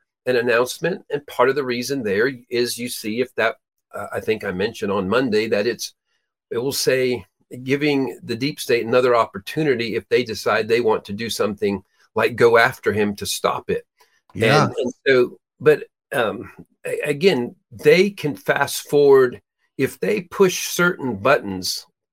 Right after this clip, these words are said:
Speaker 1: by they, the deep state, if they per-, push certain advance buttons, they do accelerate their demise. And in the absence of them doing that, their demise is still coming.
Speaker 2: Yeah.
Speaker 1: But it's,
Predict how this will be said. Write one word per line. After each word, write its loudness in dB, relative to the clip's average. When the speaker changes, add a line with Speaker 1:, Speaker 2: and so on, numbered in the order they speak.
Speaker 1:
by 2
they, 0
the -8
deep -4
state, -6
if -8
they 4
per-, -6
push -6
certain -2
advance -2
buttons, -2
they 4
do -2
accelerate 0
their 0
demise. -2
And 2
in 2
the 4
absence 0
of -6
them -2
doing 6
that, 2
their 6
demise 4
is -8
still -2
coming. 0
Speaker 2:
Yeah. -2
Speaker 1:
But 2
it's, 0